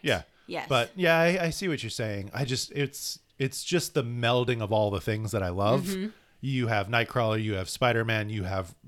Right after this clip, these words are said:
Speaker 1: Spider-Man's Rogues Gallery with influences of X-Men, you have Mystique, you have Cloak and Dagger
Speaker 2: Yeah.
Speaker 1: references. Like, like, they ju-, there's just so much going on here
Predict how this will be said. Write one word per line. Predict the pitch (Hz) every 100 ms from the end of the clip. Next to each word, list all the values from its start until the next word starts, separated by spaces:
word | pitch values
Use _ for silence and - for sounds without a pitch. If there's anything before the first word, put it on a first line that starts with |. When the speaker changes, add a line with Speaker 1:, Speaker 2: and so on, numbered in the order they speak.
| - -
Speaker 1:
Spider-Man's | - - 117 110 101 92
Rogues | 135 131 -
Gallery | 131 117 117 113 113 110 - - _ _ _ 123
with | 110 120 110 98 - - _ 156
influences | 135 - 120 110 120 101
of | 110 127
X-Men, | 135 - 127 113
you |
have | 87
Mystique, | 87 - - - 143 131 - - _
you | 107
have | - -
Cloak | - 113 139
and | 127 113
Dagger | 110 131 143 139 135 135
Speaker 2:
Yeah. |
Speaker 1:
references. | 131 143 135 143 139 123
Like, | 117 110
like, | 139 135
they | 156
ju-, | 175 196 175 165 - _ -
there's | 165
just | 185 -
so | - 175
much | 156 147
going | - 113 104
on | 110 135
here | 143 175 185